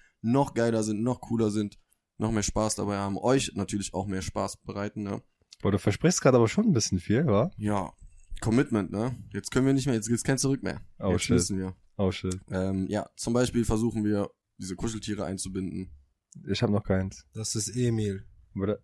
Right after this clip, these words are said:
Speaker 3: Emil Erpel.
Speaker 2: Wie heißt der andere?
Speaker 3: Katze, lang.
Speaker 1: <laughs> Lang, lang Katze.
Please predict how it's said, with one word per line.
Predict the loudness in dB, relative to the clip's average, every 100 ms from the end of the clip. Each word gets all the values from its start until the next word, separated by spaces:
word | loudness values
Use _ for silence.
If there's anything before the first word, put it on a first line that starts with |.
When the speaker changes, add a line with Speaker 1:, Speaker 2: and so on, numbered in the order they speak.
| -4
Speaker 3:
Emil | 0 2 2
Erpel. | 0 -4 -4 -8 -10 -16 _ _ _ _ _ _ _ _
Speaker 2:
Wie | -8 -6
heißt | -4 -2
der |
andere? | 0 0 -2 -4 _ _ _ _ _ -20 -20 _ _
Speaker 3:
Katze, | -10 -8 -6 -8 -8
lang. | -8 -6 -6 -10 _ -16 -14 -12 -12
Speaker 1:
<laughs> | -8 -8 -6 -8 -8 -10 -4
Lang, | -2 0 2
lang | 4
Katze. | 6 8 6 4 0